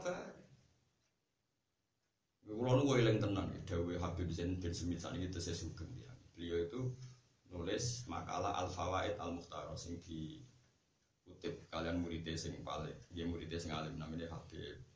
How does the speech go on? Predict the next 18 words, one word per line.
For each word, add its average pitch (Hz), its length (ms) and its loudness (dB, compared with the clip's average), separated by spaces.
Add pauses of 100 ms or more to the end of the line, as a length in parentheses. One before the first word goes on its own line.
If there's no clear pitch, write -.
(200)
Hasan, - 420 -6
Hasan - 320 -4
Baharun, 87 400 -4
putrane - 320 -6
Habib - 380 -6
Baharun. - 260 -10 (460)
Ali, 80 340 -4
Ali 82 240 -4
bin - 160 -12
Hasan - 320 -6
Baharun. - 320 -14 (1600)
Niku 139 320 2 (260)
ngutip 110 540 0
Abdul 95 500 0
Haddad. - 440 -4 (840)
Abdul 107 460 6
Haddad 90 420 4
niku 113 400 2